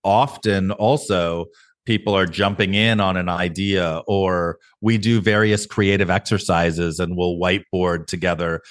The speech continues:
you know, using Miro and things like that to come up with new, a new name for a new part of a product, or to come up with a design, and we'll, you know, share our ideas around the design.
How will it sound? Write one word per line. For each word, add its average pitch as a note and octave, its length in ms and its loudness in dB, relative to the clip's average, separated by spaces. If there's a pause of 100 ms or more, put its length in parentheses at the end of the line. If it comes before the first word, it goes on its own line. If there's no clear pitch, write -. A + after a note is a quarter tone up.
(140)
you G2 80 0
know, F#2+ 80 2
using F#2 420 0
Miro F#2 480 2
and F2 140 -2
things F2+ 220 -2
like F2 220 -2
that F2+ 360 0
to F#2 140 -2
come F#2+ 200 0
up F#2 160 0
with F#2 160 0
new, F2+ 400 -2 (320)
a G#2 80 4
new G#2+ 220 2
name G2 460 2
for G2 140 2
a - 20 2
new F#2 160 0
part F#2+ 280 0
of F2 100 -2
a F2 60 0
product, F2 680 -2
or E2 340 -2 (220)
to - 80 -6
come A2+ 180 2
up G#2 140 2
with G#2+ 120 2
a G#2+ 80 4
design, G#2 600 2
and F#2+ 120 -2
we'll, F#2+ 380 -2
you G#2 120 -4
know, F2+ 260 -4 (180)
share G2+ 480 2
our F#2+ 220 2
ideas F#2 480 0
around F#2 240 0
the F#2 80 0
design. F2+ 560 -2